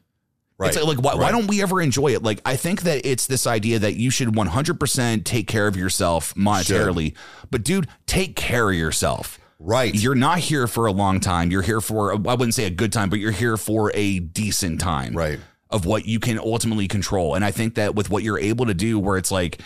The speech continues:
Speaker 2: I've found things that I know that I absolutely love doing. Like, I know for a fact that gaming will always be my thing. I know I'm gonna spend money on my games. I'm gonna do things like that.
Speaker 1: So,
Speaker 2: Like, you know, so,
Speaker 1: so,
Speaker 2: yeah.
Speaker 1: so speaking of that, is that,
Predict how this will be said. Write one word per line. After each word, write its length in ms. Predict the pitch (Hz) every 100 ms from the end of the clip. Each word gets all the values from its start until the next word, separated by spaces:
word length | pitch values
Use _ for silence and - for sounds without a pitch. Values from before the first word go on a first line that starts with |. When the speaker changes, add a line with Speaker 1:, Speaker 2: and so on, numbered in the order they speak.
| - - - -
Speaker 2:
I've 220 | 127 160
found 340 | 156 151 151
things 300 | 135 139 135
that 100 | 104
I 120 | 107
know 260 | 107 104 107
that 140 | 98
I 100 | 98
absolutely 480 | - 98 92 90 101
love 220 | 101 95
doing. 260 | 82 107 85
Like, 160 | 78 73
I 120 | 98
know 200 | 98 104
for 160 | - 104
a 60 |
fact 240 | 95 98 92
that 160 | 90
gaming 420 | 78 95 101 101
will 160 | 95 92
always 280 | 92 90 85
be 200 | 95 90
my 280 | 85 82 82
thing. 260 | 110 98
I 140 | 85 92
know 160 | 98
I'm 100 | 101
gonna 140 | 101 95
spend 320 | - 107 110
money 240 | 98 90
on 160 | 85 80
my 140 | 78
games. 360 | 76 82 76 80
I'm 120 | 78
gonna 120 | 98
do 200 | 92 98
things 280 | 104 87 87
like 140 | 78 76
that. 140 | 78
Speaker 1:
So, 140 | 160 147
Speaker 2:
Like, 260 | 127 -
you 80 | 117
know, 60 | 95
so, 180 | -
Speaker 1:
so, 40 | 147
Speaker 2:
yeah. 60 | 98
Speaker 1:
so 200 | 76 143
speaking 480 | - - 170 170 147
of 140 | 117 95
that, 240 | 104 101
is 220 | 110 101
that, 360 | 98 110 98